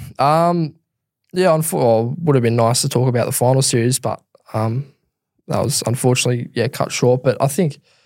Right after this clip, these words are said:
um, not, not a, necessarily a specific moment, but I think just the A F L environment in general, um, like, especially being around the club at, at the Lions, it's just, you know, the, the opportunity to go in week to week and,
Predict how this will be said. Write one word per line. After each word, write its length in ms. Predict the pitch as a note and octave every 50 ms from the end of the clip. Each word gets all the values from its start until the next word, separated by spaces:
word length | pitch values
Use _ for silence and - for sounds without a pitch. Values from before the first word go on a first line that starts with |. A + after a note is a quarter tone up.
| _ _ _ _ _ -
um, 520 | G#2+ G#2+ G#2+ G#2+ G#2 G#2 G2 G#2+ B2+ C3+ - _ _ _ _ _ _ _ _ _ _ _ _ _ _ _ _ _ - -
not, 160 | - F3+ F#3 F#3
not 280 | G#3+ G#3 E3+ C#3 - -
a, 60 | -
necessarily 420 | C3+ D3 D#3+ - - F#3+ D3+ A#2+
a 40 | A#2
specific 840 | - - - - C#3 - - - - C#3 - - C#3+ C3+ - B2 -
moment, 360 | - - A#2+ B2 C#3+ E3+ E3
but 60 | D3+ C3
I 60 | C3
think 220 | C3 - E3 D3 C#3
just 240 | - C#3 - -
the 80 | - -
A 120 | F#2+ A2 A#2
F 140 | A#2+ - -
L 100 | B2 A#2+
environment 420 | A#2+ B2+ C3 A#2 A#2 A#2 A#2+ A#2+
in 100 | A#2 A#2+
general, 420 | - - G#2 A#2 B2 D3 E3+ F#3+ - _ _ _ _ _ _ _ _ -
um, 440 | - G#2 A2 A2 A2+ A#2 A2+ C#3+ - _ _ _ _ _ _ _ _ _ _ _ _ _ _ _ _ _ _ _ _ -
like, 220 | A#2+ E2 - -
especially 400 | B2+ - - B2+ B2+ - - B2+
being 180 | A2+ A2+ A2 A2+
around 440 | A2+ A2+ A2+ A2 A2+ F#2+ - -
the 80 | - D3
club 240 | - - A#2+ A#2 -
at, 280 | - - - _ -
at 60 | - -
the 60 | G2
Lions, 420 | G2 G#2+ G#2 A2+ A#2 A#2 B2+ -
it's 160 | F#2+ F2+ - -
just, 300 | - A#2 - - - _ _ _ _ _ _ _
you 100 | _ -
know, 120 | - - -
the, 120 | - - -
the 140 | - - B2
opportunity 500 | B2 - B2+ - - A#2 A2+ A#2 A#2 A#2
to 180 | - - A#2+
go 220 | A#2 A#2 A2 G#2+ A#2
in 140 | A#2 A#2+
week 180 | A#2 A#2 B2+ C3
to 100 | - C#3
week 280 | B2 A#2 A#2+ B2+ B2+ -
and, 180 | A#2+ A#2+ C3+